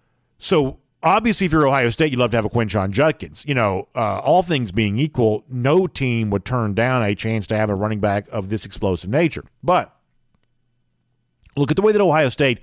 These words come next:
has sort of handled the quarterback position. This is a team in desperate need of quarterback. And by the way, when you see how well C J Stroud is doing, um, in the N F L with the Houston Texans. Boy, that shines a very interesting light on kind of what's not happening at the quarterback position right now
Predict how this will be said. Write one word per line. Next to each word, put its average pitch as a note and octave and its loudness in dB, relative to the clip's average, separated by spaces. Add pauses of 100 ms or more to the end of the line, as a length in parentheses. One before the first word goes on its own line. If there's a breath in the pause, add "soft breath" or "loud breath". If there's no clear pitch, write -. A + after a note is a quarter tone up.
(340 loud breath)
has B2 0
sort C#3+ 0
of A2 -2
handled B2 -2
the G#2 0
quarterback C3+ -2
position. C#2+ -10 (380 loud breath)
This D3 -2
is G3 -4
a E3+ -8
team E3+ 0
in G2+ -4
desperate C#3+ -2
need A#2+ -2
of F#2+ -8
quarterback. G2+ -4
And E2+ -16
by G#2+ -8
the B2 -4
way, A#2+ -2 (340 soft breath)
when G2 -2
you C3 2
see E3+ 0
how C3 0
well B2+ 2
C C3+ -2
J A2 0
Stroud A#2+ 0
is F#2+ -2
doing, F2 0 (400 soft breath)
um, F2+ 0
in A#2+ -2
the G#2+ 2
N G2 0
F E2 -4
L G#2 2
with A2 -2
the F2+ -8
Houston F#2+ -2
Texans. G#2+ -2
Boy, A2+ 0
that D3 -2 (120)
shines D3 -2
a A#2+ 2
very B2+ 2
interesting G#2+ -2
light G#2 0
on G#2+ 0
kind G2+ -4
of F#2 -6
what's F#2 -4
not G2+ -4
happening G2 -4 (300 loud breath)
at - -20
the - -6
quarterback G#2 0
position F#2+ -2
right F#2+ 0
now G2 0